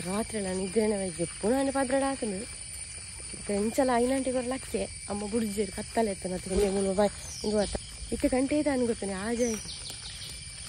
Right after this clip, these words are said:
ಶಬ್ದಕ್ಕೆ ಏನೊಂದು ಉಪ್ಪು ನಿಕ್ಲೆ, ಕಿಟಿ ಕಿಟಿ ಕಿಟಿ. ಉಪ್ಪು ಬಂದೇನೆ, ನಾಯಿಲೆ ಉಪ್ಪು. ಇಂಚ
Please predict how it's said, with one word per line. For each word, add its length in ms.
ಶಬ್ದಕ್ಕೆ 340
ಏನೊಂದು 200
ಉಪ್ಪು 140
ನಿಕ್ಲೆ, 240
ಕಿಟಿ 300
ಕಿಟಿ 80
ಕಿಟಿ. 340
ಉಪ್ಪು 140
ಬಂದೇನೆ, 300
ನಾಯಿಲೆ 540
ಉಪ್ಪು. 260
ಇಂಚ 80